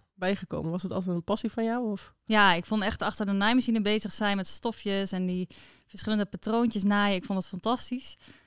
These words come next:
Speaker 2: Eh, nog steeds kan ik helemaal wild worden als ik leuke stiksels zie of iets. Ehm, ja, dus daarom dacht ik, ja, ik ga gewoon zo'n modeopleiding doen. Geen idee of er werk in te vinden is, maar het lijkt me superleuk.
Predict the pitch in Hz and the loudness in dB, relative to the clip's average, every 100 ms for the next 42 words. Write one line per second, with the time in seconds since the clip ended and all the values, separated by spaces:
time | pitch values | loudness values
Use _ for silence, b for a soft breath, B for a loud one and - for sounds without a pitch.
0 | B - 208 202 - 226 220 226 214 220 | B -2 2 2 4 2 4 2 2 2
1 | 208 208 214 190 202 202 196 202 202 196 | 4 2 2 0 0 0 -2 -2 -2 -4
2 | - 233 - 202 220 208 202 - 247 - | -6 -8 -8 -6 -4 -4 -6 -8 -8 -10
3 | _ _ _ _ _ _ _ _ - - | _ _ _ _ _ _ _ _ -20 -10
4 | - 196 185 185 185 190 190 180 175 190 | -2 0 0 0 2 2 2 2 2 2
5 | 196 202 196 196 202 202 - 202 190 180 | 4 2 0 0 -2 -2 -2 0 2 0
6 | - 180 185 180 180 180 220 247 185 175 | -4 -4 -2 -2 0 0 0 0 0 0
7 | 170 165 165 151 - 202 202 185 190 185 | -2 -4 -4 -6 -4 0 2 2 0 0
8 | 175 196 202 185 - - 170 165 202 269 | -2 -2 -2 -6 -6 -6 -4 -2 -4 -4
9 | 185 160 160 175 180 - 196 180 190 277 | -4 -6 -4 -4 -4 -4 -6 -2 -2 -2
10 | _ | _